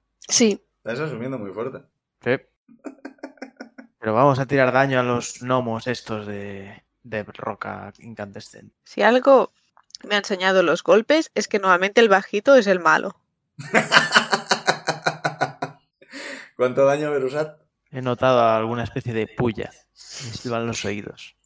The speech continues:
Speaker 3: Siete, siete de daño.
Speaker 2: Está bastante tocado.
Speaker 3: Bien, son débiles. Espero que no sean los buenos. Pues le voy a pegar ataque,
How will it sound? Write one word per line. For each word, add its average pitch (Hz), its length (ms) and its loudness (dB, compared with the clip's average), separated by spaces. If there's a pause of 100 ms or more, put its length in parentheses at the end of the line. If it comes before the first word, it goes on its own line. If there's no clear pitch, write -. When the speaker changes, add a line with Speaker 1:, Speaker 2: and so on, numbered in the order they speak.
(220)
Speaker 3:
Siete, 135 440 -2
siete 127 280 -6
de 113 100 0
daño. 95 300 -8 (400)
Speaker 2:
Está 131 240 -4
bastante 151 360 -2
tocado. 113 440 -6 (300)
Speaker 3:
Bien, 156 360 4
son 151 200 0
débiles. 147 720 4 (140)
Espero 127 220 -6
que 131 60 -8
no 127 100 -8
sean 120 160 -4
los 104 120 -8
buenos. - 580 -12 (520)
Pues 123 180 -4
le 123 80 2
voy 131 140 4
a 135 100 4
pegar 123 320 4
ataque, 104 1200 -4